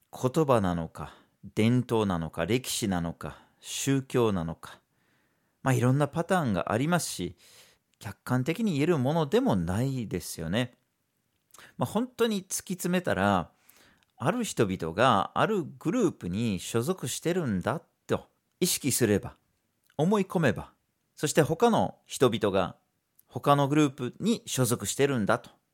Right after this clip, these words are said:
決めてしまえば、それで民族っていうものになっちゃうっ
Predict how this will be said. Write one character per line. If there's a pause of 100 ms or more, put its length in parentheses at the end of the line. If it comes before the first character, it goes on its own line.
(600)
決
め
て
し
ま
え
ば、 (720)
そ
れ
で
民
族
っ
て
い
う
も
の
に
な
っ
ち
ゃ
う
っ